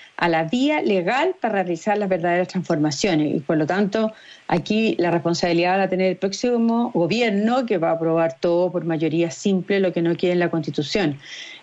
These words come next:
Eh, ¿usted cree que vamos a ese camino, a un camino de constitución minimalista, con un tercio vetando todos los contenidos mínimos que hoy día están en cualquier constitución de país civilizado?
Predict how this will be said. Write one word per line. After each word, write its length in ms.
Eh, 420
¿usted 260
cree 240
que 200
vamos 440
a 140
ese 240
camino, 540
a 60
un 100
camino 380
de 60
constitución 760
minimalista, 1080
con 460
un 240
tercio 360
vetando 640
todos 460
los 180
contenidos 640
mínimos 500
que 100
hoy 60
día 160
están 320
en 80
cualquier 300
constitución 600
de 100
país 280
civilizado? 720